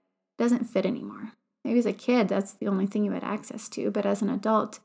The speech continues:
you have more skills now. Um, you're able to take a step back. You're able to intentionally choose who's in your life a little bit more than you used to be able to do.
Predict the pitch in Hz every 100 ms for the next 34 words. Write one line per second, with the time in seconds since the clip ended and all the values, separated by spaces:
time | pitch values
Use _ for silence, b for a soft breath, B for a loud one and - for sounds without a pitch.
0 | _ B B _ _ - 240 302 262 247
1 | 240 247 - 240 277 - - - 220 _
2 | _ _ _ - 226 214 208 202 196 196
3 | 202 _ _ _ _ _ 247 226 - 214
4 | 233 220 214 220 220 214 - - - -
5 | 220 220 - - 214 220 226 - 220 220
6 | 247 220 - 220 220 208 208 208 _ _
7 | _ _ - - 247 233 226 214 208 196
8 | 190 185 190 208 202 190 190 196 196 185
9 | 190 196 - 196 208 - - - 127 -
10 | 226 - - - 53 240